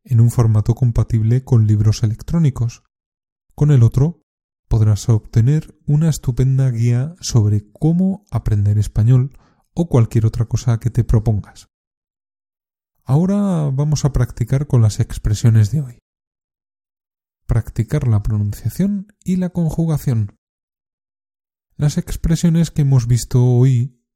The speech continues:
casi siempre se utilizan en presente de indicativo. Pueden utilizarse en tiempo pretérito simple alguna vez, pero no es lo más habitual.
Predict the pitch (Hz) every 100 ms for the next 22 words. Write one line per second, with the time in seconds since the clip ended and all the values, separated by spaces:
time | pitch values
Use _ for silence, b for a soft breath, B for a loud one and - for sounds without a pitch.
0 | _ _ - 120 - 117 - 139 139 139
1 | - 117 120 113 - 127 117 110 107 -
2 | 139 165 180 160 131 110 107 110 101 107
3 | 101 - _ _ _ _ _ _ _ _
4 | 120 113 117 117 117 110 117 107 131 120
5 | 117 107 117 - 117 160 139 117 127 131
6 | 131 127 120 - - - 165 135 127 139
7 | 175 _ _ - 131 170 113 90 - -
8 | _ _ _ - 147 147 147 139 143 -
9 | 160 156 156 127 127 120 110 107 101 156
10 | -